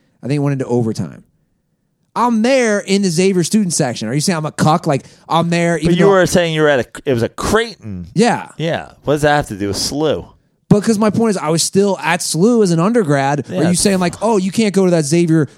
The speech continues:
Speaker 1: Creighton game"?
Speaker 2: Nah,
Speaker 1: And
Speaker 2: you go to whatever the fuck you want, man. I, like, I don't give a shit about that. You were saying you were rooting for them in a direct game against the school you went to.
Speaker 1: Yeah.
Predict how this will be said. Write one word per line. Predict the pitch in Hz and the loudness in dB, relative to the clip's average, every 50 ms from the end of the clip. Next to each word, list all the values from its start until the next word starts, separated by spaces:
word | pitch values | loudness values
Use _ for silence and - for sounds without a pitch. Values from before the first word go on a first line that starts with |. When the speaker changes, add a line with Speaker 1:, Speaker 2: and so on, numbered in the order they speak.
| _ - | _ -2
Speaker 1:
Creighton | - 196 202 202 180 156 | 0 0 0 0 0 0
game"? | 156 156 151 139 | 0 0 0 0
Speaker 2:
Nah, | 139 - | 0 -2
Speaker 1:
And | 117 113 | -2 -4
Speaker 2:
you | 107 | -6
go | 110 - 180 175 | -4 -2 -2 0
to | 175 | 0
whatever | 180 180 180 175 | 0 0 0 0
the | 175 156 | -2 -2
fuck | - - 190 165 - - | -2 -4 -4 -4 -4 -6
you | 196 180 | -8 -6
want, | 202 208 196 160 113 | -4 -4 -4 -4 -4
man. | 110 104 110 123 151 160 - - - | -4 -4 -4 -4 -6 -8 -12 -12 -8
I, | - 131 139 139 120 85 - | -6 -4 -4 -4 -6 -8 -8
like, | - 135 123 120 117 113 - - - - - - _ _ - - _ _ - - - - - _ _ _ _ _ _ _ _ _ _ _ _ _ _ - | -6 -4 -2 -2 -4 -6 -8 -12 -14 -16 -18 -20 _ _ -20 -20 _ _ -20 -20 -20 -20 -20 _ _ _ _ _ _ _ _ _ _ _ _ _ _ -14
I | - | -14
don't | - 160 | -12 -12
give | 127 101 92 | -10 -8 -8
a | 87 | -8
shit | 82 - - 127 | -6 -4 -4 -2
about | 117 104 98 95 - | -2 -2 -2 -4 -4
that. | - 139 143 127 107 - _ _ _ _ | -4 -4 -4 -4 -6 -8 _ _ _ _
You | 135 165 220 | -4 -2 -2
were | 277 - | 0 2
saying | - 226 190 175 160 143 - - - - - | 2 2 4 2 2 -2 -6 -12 -18 -10 -4
you | 165 196 | 0 2
were | 208 190 | 2 2
rooting | 175 185 220 226 226 226 202 | 2 2 2 2 2 0 0
for | - - | 0 2
them | 208 202 185 180 - | 2 2 2 -2 -4
in | 185 202 214 | -2 -2 0
a | 208 190 185 170 147 - - | 2 2 0 -2 -4 -4 -2
direct | 180 160 151 151 175 196 208 185 - - 127 113 | 0 0 2 2 2 0 0 -2 -6 -12 -8 -4
game | - 165 196 233 254 240 185 160 | -2 -2 -2 -2 -2 -4 -2 -2
against | 139 131 147 165 175 170 - - - - | -2 0 0 0 0 0 -2 -8 -8 -4
the | - 151 | -2 -2
school | - - - - 214 247 262 233 | -2 -2 -4 -2 -2 0 0 0
you | 202 165 156 | 0 -2 -2
went | 139 143 - 277 - - - | -2 -2 -2 -4 -4 -4 -6
to. | - 185 117 85 87 76 - _ _ | -6 -6 -6 -6 -8 -10 -14 _ _
Speaker 1:
Yeah. | - 190 254 294 294 247 165 | -6 -4 -4 -2 -4 -4 -6